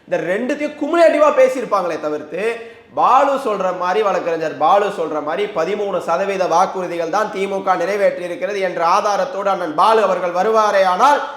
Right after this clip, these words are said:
இதே ஐ தமிழ் சேனல்ல ரஜினி உட்கார்றவர் கூட பதிமூணு பர்சன்டேஜ் அவர் கொண்டு வரட்டும், என்கிட்ட காட்டட்டும், நாங்கள் நிறைவேற்றி இருக்கிற வாக்குறுதிகளை கொண்டு நான் அவருக்கு தரேன்.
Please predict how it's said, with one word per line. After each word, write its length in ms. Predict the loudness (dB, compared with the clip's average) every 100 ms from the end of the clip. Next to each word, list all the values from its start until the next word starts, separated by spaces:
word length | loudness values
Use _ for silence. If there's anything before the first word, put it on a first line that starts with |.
| -12
இதே 240 | 0 4 6
ஐ 260 | 6 4
தமிழ் 200 | 2 0
சேனல்ல 480 | 0 0 2 0 0
ரஜினி 220 | -4 -2
உட்கார்றவர் 440 | -2 -2 -2 -4 -6
கூட 200 | -10 -10 -18 _ _ _
பதிமூணு 360 | 0 0 0 2
பர்சன்டேஜ் 540 | 2 0 2 4 4 2 2 -4 -10
அவர் 300 | 0 2 2
கொண்டு 260 | 0 -2 2
வரட்டும், 400 | 2 2 0 0 -2 -4
என்கிட்ட 440 | 2 2 2 -2 0
காட்டட்டும், 520 | 0 0 0 0 0 -2 -10 -8
நாங்கள் 520 | 2 2 2 0 0
நிறைவேற்றி 500 | 2 2 4 2 2
இருக்கிற 240 | -6 -2
வாக்குறுதிகளை 680 | 2 2 2 -4 -2 -2 -2 -6 2
கொண்டு 240 | 2 2
நான் 180 | 2 4
அவருக்கு 340 | 4 2 -2 -4
தரேன். 160 | -6